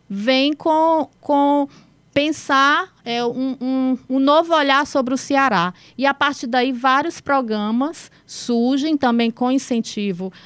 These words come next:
federal, né, pra se, se, se, é, é, vender, né,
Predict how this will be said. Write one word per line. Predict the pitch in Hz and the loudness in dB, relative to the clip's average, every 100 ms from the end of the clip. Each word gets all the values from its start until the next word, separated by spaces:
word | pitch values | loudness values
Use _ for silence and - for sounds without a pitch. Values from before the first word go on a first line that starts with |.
| _ | _
federal, | - - 220 208 220 214 202 214 254 330 | -6 0 2 2 2 4 4 2 0 -2
né, | 269 285 349 - - _ | -2 -2 -4 -18 -20 _
pra | - 262 269 | 0 4 4
se, | 294 - 302 330 - | 0 -4 -4 -4 -6
se, | - - 277 285 285 - | -10 -6 -2 0 -2 -6
se, | - - 254 254 254 240 - - _ | -10 -6 -2 -2 -2 -4 -8 -20 _
é, | - 226 220 214 214 208 | 0 2 2 2 0 0
é, | |
vender, | 202 320 381 262 240 254 359 - - | 0 -2 0 2 2 2 -2 -12 -14
né, | - 233 285 | -8 -4 -4